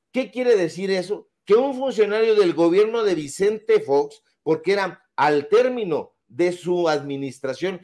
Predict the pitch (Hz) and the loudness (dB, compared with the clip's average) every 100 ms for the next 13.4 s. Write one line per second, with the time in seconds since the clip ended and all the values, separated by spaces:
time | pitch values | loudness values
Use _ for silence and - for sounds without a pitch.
0 | _ - 143 - 202 202 - 175 165 170 | _ -6 -4 -2 -2 -2 -2 0 2 0
1 | 156 208 220 220 220 160 143 139 160 202 | -2 -8 0 0 2 0 -2 -2 -4 -2
2 | 208 175 139 123 117 117 185 226 202 180 | 0 0 0 -2 -6 -6 -2 0 0 -4
3 | _ - 185 190 233 247 240 196 165 147 | _ -4 -2 2 2 2 0 0 -2 -2
4 | 135 127 131 156 175 285 285 214 165 156 | -4 -4 -4 -4 -4 -4 -2 0 0 -2
5 | 180 175 127 117 139 175 180 135 123 165 | -4 -8 -10 -4 -2 -2 -2 -2 -2 -2
6 | 170 - _ 156 190 208 180 - - 156 | -2 -4 _ -2 0 0 -2 -6 -10 0
7 | 214 254 233 151 139 - 208 240 262 - | 2 2 0 -4 -6 -2 4 4 2 -2
8 | _ _ _ _ _ - 185 226 254 208 | _ _ _ _ _ -2 0 0 -2 -8
9 | _ _ _ 170 185 233 202 - 143 135 | _ _ _ -2 0 -2 -4 -2 -2 0
10 | 151 220 247 185 _ _ _ - 160 156 | 0 0 -2 -4 _ _ _ 0 2 4
11 | 151 143 151 139 135 147 208 247 185 143 | 4 2 0 -4 -2 0 0 0 -2 -4
12 | - 175 202 160 107 101 139 190 220 165 | -6 -2 -2 -4 -6 -2 2 4 4 4
13 | 185 220 214 - | 0 0 -2 -10